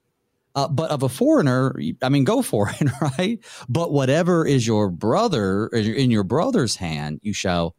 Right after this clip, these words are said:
release." Um, and then he says, "But, and, but, but there will be no poor among you."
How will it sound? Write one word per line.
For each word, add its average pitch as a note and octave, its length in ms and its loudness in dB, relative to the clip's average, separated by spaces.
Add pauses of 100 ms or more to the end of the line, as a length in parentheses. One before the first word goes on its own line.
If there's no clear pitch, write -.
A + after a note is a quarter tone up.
(320)
release." F#2+ 760 -2 (540)
Um, A2 260 -2
and B2+ 180 2
then D3 180 2
he C#3 160 2
says, C3 300 -2
"But, C3 280 -4
and, A#2 240 -4
but, C#3+ 420 0
but B2+ 500 -4 (500)
there C#3 160 0
will A#2 160 0
be C#3 520 2 (220)
no A2+ 680 0 (800)
poor G#2 520 0
among F#2 360 -2
you." C#2+ 240 -10